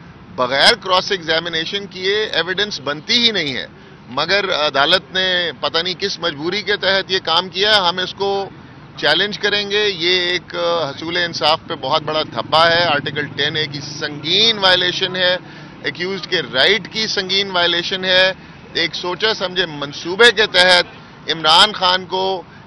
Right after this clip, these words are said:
election से पहले सजाएं देने की, अ, अ, मजमून कोशिश की जा रही है और उसके ये, लिए ये steps इस हद तक घिरा जा रहा है। तो क्या मैं स-, सवाल करूंगा, क्या इन हथकंडों से अगर आप इस तरह की हरकतें कर कर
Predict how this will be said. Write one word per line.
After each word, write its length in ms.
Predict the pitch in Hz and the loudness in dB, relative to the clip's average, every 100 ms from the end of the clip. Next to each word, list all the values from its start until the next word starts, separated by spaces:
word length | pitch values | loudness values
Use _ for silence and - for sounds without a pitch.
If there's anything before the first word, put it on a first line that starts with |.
| - | -2
election 480 | 151 175 180 233 240 | 2 4 2 2 2
से 160 | 214 208 | 0 0
पहले 320 | 175 180 190 | 2 2 0
सजाएं 420 | 175 147 160 190 | 0 2 4 4
देने 300 | 175 175 185 | 0 0 -2
की, 360 | 165 190 185 - | -2 -4 -4 -8
अ, 0 | - - - - | -18 -20 -20 -14
अ, 400 | - 117 87 131 127 | -12 -8 -4 -4 -4
मजमून 540 | 139 147 151 185 208 | -6 -8 -6 -6 -6
कोशिश 420 | 185 190 190 214 | -2 -2 0 -2
की 200 | - 208 | -2 -4
जा 180 | 196 190 | 2 4
रही 200 | 190 202 | 4 2
है 220 | 202 208 | 2 4
और 100 | 208 | 2
उसके 260 | 185 170 190 | 0 -2 0
ये, 520 | 190 190 190 190 185 - | 2 2 2 2 0 -2
लिए 220 | 165 180 | -2 0
ये 340 | 185 156 175 226 | 0 2 4 4
steps 400 | 180 196 185 - | 2 0 -2 -2
इस 200 | 233 - | -2 -2
हद 260 | 156 185 165 | 0 0 4
तक 80 | 233 | 4
घिरा 320 | 165 156 156 | 4 4 6
जा 180 | 131 120 | 4 2
रहा 160 | 110 98 | 0 -4
है। 340 | 85 - - - - - | -6 -10 -18 -20 -20 -10
तो 80 | 170 | -8
क्या 520 | 165 - 175 190 202 | -8 0 4 6 6
मैं 440 | 190 165 175 180 180 | 4 4 4 6 4
स-, 120 | - | 0
सवाल 520 | 127 143 160 147 170 | -6 -6 0 2 2
करूंगा, 420 | 180 175 180 190 | 2 -4 0 0
क्या 380 | 190 - 175 190 | 0 2 2 2
इन 240 | 147 185 175 | 0 -4 -2
हथकंडों 600 | 151 - 147 160 185 190 | -4 -2 -6 -4 -4 -4
से 400 | 175 165 165 - - | -4 -2 -4 -6 -4
अगर 260 | 143 156 156 | -2 0 2
आप 220 | 160 - | 2 0
इस 280 | 165 180 196 | -6 -4 -2
तरह 200 | 180 185 | -2 -2
की 140 | 165 | -2
हरकतें 400 | 131 151 151 170 | -2 -2 -4 -4
कर 180 | 151 147 | -4 -4
कर 300 | 143 165 | -2 -2